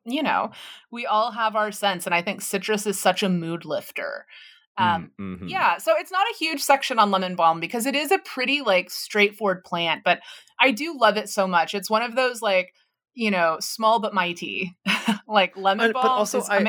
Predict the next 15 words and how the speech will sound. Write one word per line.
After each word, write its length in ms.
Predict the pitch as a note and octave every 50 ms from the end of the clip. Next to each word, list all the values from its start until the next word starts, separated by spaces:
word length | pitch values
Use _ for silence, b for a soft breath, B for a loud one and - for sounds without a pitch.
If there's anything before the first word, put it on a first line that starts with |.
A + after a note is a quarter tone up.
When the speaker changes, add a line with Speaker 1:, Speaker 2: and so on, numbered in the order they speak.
| B3+ C4
Speaker 2:
I 80 | F3+ F3
Speaker 1:
amazing. 100 | E3+ C#3+
Speaker 2:
love, 220 | - D#3+ E3 E3+ - - _ _ _ _ _ _ _ _
I 80 | E3 E3+
love 220 | D#3+ D3 E3 E3
that 80 | F3 F#3+
it 60 | G3
was 180 | F3+ F3+ E3+ -
associated 640 | E3+ D3 - - C#3+ C3+ - - C#3+ C3+ B2 B2+ A#2
with, 100 | B2 A#2
like, 220 | B2 B2 A2+ A2 _
the 80 | - A#2+
moon 800 | A2 A#2 C3 C#3+ C#3+ B2+ A#2+ A#2 A#2 A2 A2 G#2+ G#2 G2+ F#2+ F#2
and 240 | F2 G2 A2 A2+ -
Cancer, 920 | - - F#2+ F#2 G2 F#2 F2 - - - F#2 E2+ E2 D#2+ D2+ D#2+ D#2+ C#2+